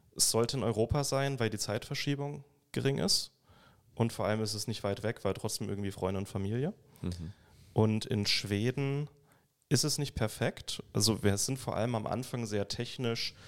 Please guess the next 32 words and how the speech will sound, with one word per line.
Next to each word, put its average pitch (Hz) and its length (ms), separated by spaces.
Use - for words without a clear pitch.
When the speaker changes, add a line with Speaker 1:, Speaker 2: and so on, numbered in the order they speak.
Speaker 1:
ran, 107 340
zum 110 160
Beispiel 98 380
das 98 160
Land, 107 260
wo 104 140
wir 98 80
hin 117 480
möchten, 110 600
das 107 140
sollte 87 180
vielleicht 95 240
am 95 100
Meer 107 220
liegen, 110 380
es - 120
sollte 82 260
warm 107 260
sein, 110 460
es - 100
sollten 98 320
vielleicht 113 260
Speaker 2:
<laughs> - 0
Speaker 1:
weniger, 95 560
es - 120
sollten 98 300
weniger 92 280
Steuern 117 420
sein 113 280
als 110 220
in 113 60
Deutschland. 104 680